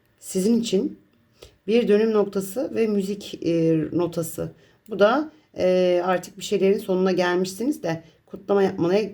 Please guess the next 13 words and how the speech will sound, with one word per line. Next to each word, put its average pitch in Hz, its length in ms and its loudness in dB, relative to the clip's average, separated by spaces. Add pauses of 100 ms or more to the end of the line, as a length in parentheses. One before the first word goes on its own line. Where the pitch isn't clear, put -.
(160)
sıra 196 480 0
kutlama 180 300 -6
yapmaya 156 360 0
gelmiş. 131 840 -2 (2250)
Sıra 294 420 0
kutlamada. 240 680 -4 (1200)
O 247 120 2
yüzden 302 300 4
siz 233 260 -8
içinizi 254 340 -4
rahat 233 240 -2
tutun 185 220 -8
arkadaşlar. 170 680 -6